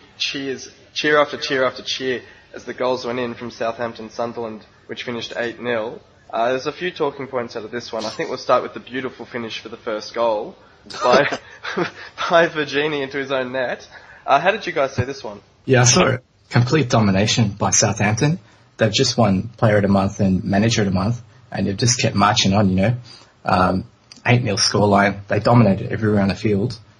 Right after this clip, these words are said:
Speaker 2: Just much more clinical, and, um, yeah, that, that result puts their goals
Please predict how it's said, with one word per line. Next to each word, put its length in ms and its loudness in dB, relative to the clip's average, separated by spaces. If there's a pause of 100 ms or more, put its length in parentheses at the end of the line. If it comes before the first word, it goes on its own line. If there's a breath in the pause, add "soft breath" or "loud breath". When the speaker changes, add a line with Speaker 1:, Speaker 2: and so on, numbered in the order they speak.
(120)
Speaker 2:
Just 200 4
much 180 4
more 100 0
clinical, 600 0 (120)
and, 220 0
um, 280 2 (420)
yeah, 80 2
that, 320 0
that 160 -2
result 380 0
puts 240 -4
their 120 -2
goals 480 0